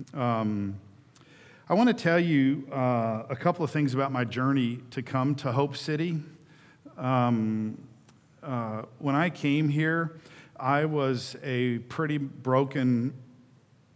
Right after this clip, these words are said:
Christian, a pretty broken man, and I was, uh, hurt, and I had, um, been hurt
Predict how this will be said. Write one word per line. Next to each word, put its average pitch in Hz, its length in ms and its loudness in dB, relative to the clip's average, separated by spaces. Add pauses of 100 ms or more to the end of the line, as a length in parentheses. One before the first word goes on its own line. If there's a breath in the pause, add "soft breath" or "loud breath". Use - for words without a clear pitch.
(140)
Christian, 107 580 -6 (580 loud breath)
a 127 60 -10
pretty 139 240 0
broken 131 420 2
man, 123 680 0
and 127 100 -4
I 123 80 0
was, 117 240 -4 (320 loud breath)
uh, 113 460 -2 (320)
hurt, 147 480 0 (840 loud breath)
and 131 240 0
I 135 140 4
had, 143 720 0
um, 127 320 2
been 123 200 0
hurt 143 340 0